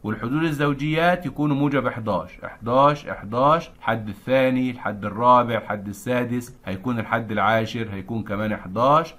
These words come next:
والجواب هيكون د. مع هذا السؤال المهم جدًا واللي أتى في اختبارات الأسابيع الماضية،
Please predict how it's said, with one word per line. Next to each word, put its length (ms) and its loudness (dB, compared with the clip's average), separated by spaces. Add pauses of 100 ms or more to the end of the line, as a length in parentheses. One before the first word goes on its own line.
(260)
والجواب 760 -2
هيكون 760 -6
د. 320 -6 (340)
مع 160 2
هذا 200 2
السؤال 580 4
المهم 420 0
جدًا 520 0
واللي 300 0
أتى 240 -2
في 100 -8
اختبارات 640 -2
الأسابيع 540 -4
الماضية، 680 0